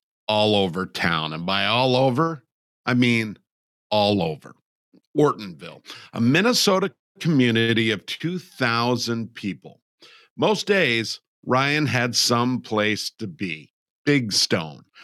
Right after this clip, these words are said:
a lake on the edge of town, essentially a wide spot in the Minnesota River that divides Minnesota and South Dakota. It's twenty-six miles long and roughly one mile wide. Ryan's fishy playground growing up.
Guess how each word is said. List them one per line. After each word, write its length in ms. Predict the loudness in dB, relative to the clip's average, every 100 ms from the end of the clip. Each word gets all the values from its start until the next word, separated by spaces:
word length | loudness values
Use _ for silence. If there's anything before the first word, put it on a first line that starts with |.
| -18 -6
a 80 | -2
lake 300 | 0 0 0
on 140 | 2
the 160 | 2 2
edge 160 | 2
of 120 | -2
town, 300 | 0 -2 -2
essentially 600 | -4 -2 0 0 2 4
a 60 | 2
wide 560 | 2 2 2 2 0 -2
spot 460 | -2 -2 -2 -4 -4
in 140 | -2
the 60 | -2
Minnesota 520 | 0 0 0 0 2
River 400 | 2 2 0 -4
that 180 | -4 -8
divides 680 | -8 -2 0 0 -2 -8 -12 -16 _
Minnesota 760 | 0 2 2 2 2 2 0 -2 -4
and 220 | -4 -2
South 400 | 0 0 -2 -8 -14
Dakota. 500 | -12 -4 -4 -4 -12 _ -16
It's 220 | -14 -14 -16
twenty-six 1000 | -8 -6 -6 -6 -4 -2 0 -2 -4 -6
miles 600 | -4 -2 -2 -6 -8 -4
long 480 | 0 2 2 0 -4 -18 -16 -4
and 200 | 0 2
roughly 460 | 2 0 0 2 0 -6
one 340 | -2 2 4
mile 480 | 4 4 0 0 0
wide. 480 | 0 0 0 -6 -14 _ _ _ -8
Ryan's 600 | 0 2 2 2 0 -2
fishy 520 | -4 0 0 0 -4
playground 800 | -4 -2 0 0 -2 -2 -4 -8
growing 480 | -6 -6 -4 -4 -4
up. 220 | -6